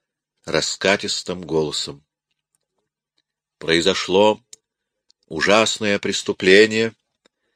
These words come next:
наполнившее отвращением сердца подданных Австро-Венгрии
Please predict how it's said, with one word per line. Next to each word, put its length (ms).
наполнившее 760
отвращением 1080
сердца 880
подданных 800
Австро-Венгрии 1200